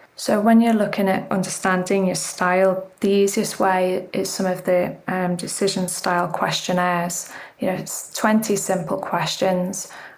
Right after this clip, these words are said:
that highlight some of your preferences.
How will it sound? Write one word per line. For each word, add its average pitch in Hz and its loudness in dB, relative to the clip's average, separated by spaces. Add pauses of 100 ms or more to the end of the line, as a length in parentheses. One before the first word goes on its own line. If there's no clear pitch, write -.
(200)
that - -2
highlight 202 0
some 185 -2
of 180 -4
your 175 -2
preferences. - -2